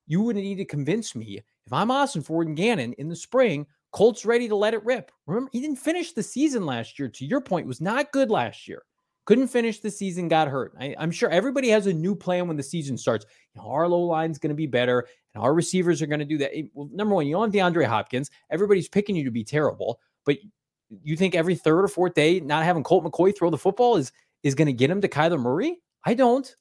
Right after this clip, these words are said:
I don't think so. I think, you know what I think? I think this Tune versus McCoy thing is moot because Clayton Tune is gonna play before Kyler Murray comes back. I'm gonna make that prediction right now. No way Colt McCoy gets us to Kyler Murray. Clayton Tune, if he is the number two quarterback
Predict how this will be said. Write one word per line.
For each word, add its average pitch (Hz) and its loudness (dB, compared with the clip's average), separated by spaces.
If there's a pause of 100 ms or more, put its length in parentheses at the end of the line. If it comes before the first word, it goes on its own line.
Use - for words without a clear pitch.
I 185 2
don't 269 0
think 302 0
so. 214 8
I 190 6
think, 285 2 (380)
you 185 4
know 220 8
what 233 6
I 247 2
think? 262 0
I 185 6
think 226 0
this 180 2
Tune 220 0
versus 196 0
McCoy 165 2
thing 202 0
is 110 -2
moot 131 0 (280)
because 147 0
Clayton 175 -2
Tune 156 -2
is 120 -4
gonna 117 -2
play 117 -6
before 101 -10
Kyler 98 -4
Murray 101 -6
comes 107 -6
back. 101 -4
I'm 123 0
gonna 139 2
make 156 2
that 151 0
prediction 135 -4
right 123 0
now. 98 -8 (360)
No 147 6
way 131 4 (240)
Colt 160 2
McCoy 139 -2
gets 113 -6
us 110 -12
to 107 -14
Kyler 101 -8
Murray. 95 -10
Clayton 185 2
Tune, 202 4
if 196 0
he 143 2
is 190 4
the 214 0
number 208 0
two 208 -4
quarterback 202 2